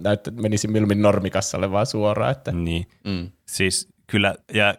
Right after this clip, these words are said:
Speaker 2: kyllä noita ku-, mitä kuvailin noita tilanteita, niin ne on ihan oikeita tilanteita, mitä on joskus käynyt, ja ne on aiheuttanut ärsytystä. Eihän ne nyt
Speaker 3: <laughs>
Speaker 2: kaikki tapahdu kerralla koskaan.
Speaker 3: Mm.
Speaker 2: Mutta siinä kuitenkin ta-, tavoitteena on vaan luoda se tila, mitä se voi olla, jota itsepalvelukassa nyt ovat.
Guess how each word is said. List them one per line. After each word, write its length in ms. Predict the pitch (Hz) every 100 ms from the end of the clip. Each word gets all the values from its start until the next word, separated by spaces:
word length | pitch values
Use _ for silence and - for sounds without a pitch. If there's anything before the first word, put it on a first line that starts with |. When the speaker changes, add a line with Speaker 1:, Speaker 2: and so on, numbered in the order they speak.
| -
Speaker 2:
kyllä 140 | - 120
noita 200 | 120 123
ku-, 160 | 139 127
mitä 180 | 123 117
kuvailin 460 | - 135 120 104 92
noita 160 | 110
tilanteita, 500 | - 110 104 95 107
niin 120 | 95
ne 80 | 101
on 100 | 101
ihan 200 | 110 127 120
oikeita 320 | 127 110 104
tilanteita, 480 | 123 117 104 92 92
mitä 220 | 92 92
on 160 | 101
joskus 300 | 107 104 -
käynyt, 400 | - 110 104 90
ja 60 | 95
ne 80 | 92
on 80 | 92
aiheuttanut 360 | 98 - 98 -
ärsytystä. 480 | 107 107 92 - -
Eihän 160 | - 120
ne 60 | 120
nyt 240 | 113 -
Speaker 3:
<laughs> 20 |
Speaker 2:
kaikki 320 | - 135 131
tapahdu 280 | 113 101 117 -
kerralla 480 | 131 117 98 90 90
koskaan. 540 | 95 95 - 85 87 - _ - _ 107
Speaker 3:
Mm. 80 |
Speaker 2:
Mutta 420 | 107 110 - 101 87 -
siinä 280 | - 98 87
kuitenkin 460 | 101 101 92 90 -
ta-, 140 | 120 110
tavoitteena 520 | 131 120 95 95 95
on 60 | 95
vaan 180 | 104 110
luoda 280 | 104 95 - _ _ -
se 280 | 113 87 - _ _
tila, 280 | 131 123 101
mitä 200 | 92 95
se 180 | 98 92
voi 200 | 107 98
olla, 340 | 87 82 85 - _ _ -
jota 260 | 107 90 87 - _ -
itsepalvelukassa 680 | 110 104 107 127 120 -
nyt 120 | 131 -
ovat. 260 | 98 82